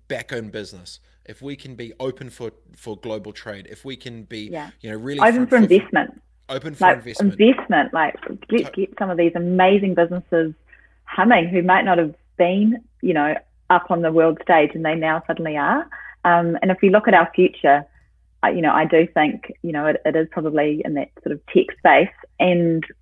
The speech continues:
Speaker 2: I think we could get some really good, um, good, good profile right now. So that would help a lot of other, lot of people who, who are currently right now hurting, maybe. I mean, it's all conjecture. Also, I love the idea of, and, like, it is hard, like,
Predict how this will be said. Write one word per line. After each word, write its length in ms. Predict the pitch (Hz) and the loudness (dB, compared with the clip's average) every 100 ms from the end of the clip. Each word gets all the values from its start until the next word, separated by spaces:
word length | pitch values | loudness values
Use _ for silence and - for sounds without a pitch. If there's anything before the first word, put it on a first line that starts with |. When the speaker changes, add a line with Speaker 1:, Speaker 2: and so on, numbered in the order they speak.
| _ | _
Speaker 2:
I 40 | |
think 160 | - 220 | -10 -4
we 60 | 208 | -4
could 120 | - | -2
get 120 | - - | -4 -2
some 100 | 175 | 0
really 160 | 170 | 2
good, 220 | 165 151 - _ _ - - | 4 2 -2 _ _ -20 -8
um, 480 | 165 160 151 147 175 - _ _ _ _ _ _ _ _ _ _ _ _ | -4 -2 -2 -6 -12 -20 _ _ _ _ _ _ _ _ _ _ _ _
good, 240 | 190 - - | 0 0 2
good 160 | 180 170 | 2 4
profile 400 | 165 180 180 165 | 2 4 4 6
right 180 | 143 | 4
now. 300 | - 147 151 - | 2 -2 -2 -4
So 400 | 180 160 156 156 156 - - | 0 0 0 -4 -8 -18 0
that 180 | 185 180 | 0 2
would 120 | 170 | -2
help 240 | 165 156 | -2 -4
a 40 | 160 | -4
lot 140 | 160 | -4
of 60 | 160 | -4
other, 200 | 151 - | -6 -6
lot 160 | 170 160 | -6 -4
of 80 | |
people 360 | - 170 240 302 _ | -2 -2 -2 -4 _
who, 260 | 196 170 151 - | 0 0 0 -4
who 100 | 175 | 0
are 200 | 147 151 | 4 4
currently 380 | 165 170 175 180 | 2 0 2 4
right 180 | 180 170 | 4 4
now 100 | 175 | 2
hurting, 380 | 190 185 262 320 _ | 2 2 2 -2 _
maybe. 380 | 185 185 254 285 _ _ _ | 4 4 4 0 _ _ _
I 60 | - | 2
mean, 120 | 202 | 2
it's 100 | - | 2
all 160 | 160 156 | 2 2
conjecture. 540 | - 165 156 - - - | 0 -4 -6 -2 -2 2
Also, 240 | 269 262 | 2 4
I 120 | - 190 | 4 6
love 240 | 190 202 | 4 4
the 120 | 233 | 2
idea 460 | 202 160 160 151 147 | 2 2 -2 -2 -4
of, 80 | 151 _ - - _ _ _ _ _ _ | -8 _ -20 -20 _ _ _ _ _ _
and, 300 | 170 165 160 - - - - | -4 -2 -6 -10 -14 -12 -2
like, 180 | 190 180 | 0 4
it 80 | 190 | 4
is 120 | 185 | 4
hard, 160 | 151 | 4
like, 140 | 151 | 2